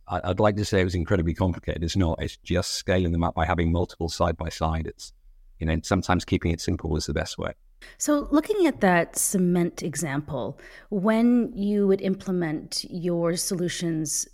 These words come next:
Speaker 2: it happens on site, correct? So can you actually describe what the, like, what the logistics and what the steps are for producing hydrogen on site for a cement factory?
Speaker 1: Obviously, there's a big, there's a big push within the industry to say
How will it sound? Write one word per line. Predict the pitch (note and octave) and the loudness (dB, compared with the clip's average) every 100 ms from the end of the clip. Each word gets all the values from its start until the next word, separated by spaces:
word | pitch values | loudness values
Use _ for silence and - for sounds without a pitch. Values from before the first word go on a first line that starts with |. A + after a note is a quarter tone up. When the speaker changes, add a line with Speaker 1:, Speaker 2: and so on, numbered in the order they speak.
| - - | -20 -4
Speaker 2:
it | F3+ | -2
happens | E3 G3+ F#3+ E3+ - | 0 0 0 -2 -2
on | F3 D#3+ | -2 0
site, | - D3 - - | -2 -2 -8 -12
correct? | - C#3 A#3+ - - - | -4 -2 -2 -8 -20 -12
So | - G3 | -2 2
can | G3+ G3+ | 4 6
you | G3+ | 6
actually | G3+ - G3 | 2 0 0
describe | F3+ - F3+ F3+ E3+ - - _ | 0 -2 -2 -2 -2 -6 -16 _
what | E3+ E3 F3+ | -4 -2 2
the, | F#3 E3+ | 2 2
like, | E3 D#3+ F3+ | -4 -4 -2
what | F#3+ | 2
the | F3+ | 2
logistics | E3+ D3+ E3+ F3+ E3 | 2 0 -2 -2 -2
and | E3+ | -2
what | E3 - | -2 -4
the | |
steps | D3+ - D#3+ - | -6 -4 -4 -2
are | E3 C#3 | 0 0
for | C#3 - E3+ E3 D#3 D3+ | -2 -6 -4 -2 -2 -4
producing | - D#3+ D#3+ E3+ | -6 -4 -2 -2
hydrogen | D3 D#3 D3+ D#3 C#3+ | -4 -6 -4 -6 -6
on | C#3+ | -6
site | D3+ - C#3 - | -6 -4 -8 -8
for | D#3 C#3+ | -8 -6
a | D3 | -6
cement | - D#3 C#3 | -6 -6 -8
factory? | - - - - - - - | -6 -6 -6 -14 -14 -12 0
Speaker 1:
Obviously, | E3+ F#3+ | 2 4
there's | F3+ C#3 | 2 2
a | |
big, | C#3 C#3 - - _ _ _ A2 - | 2 2 0 -20 _ _ _ -12 -4
there's | B2+ C3 | -2 0
a | |
big | D#3 | 0
push | - D3+ - | 4 4 4
within | B2 A2+ A2+ | 2 4 4
the | A2 | 4
industry | A2+ G2+ - F#2 F#2 | 4 0 -2 -2 -2
to | G2 | -4
say | - A2 F#2+ F#2+ | 0 2 2 0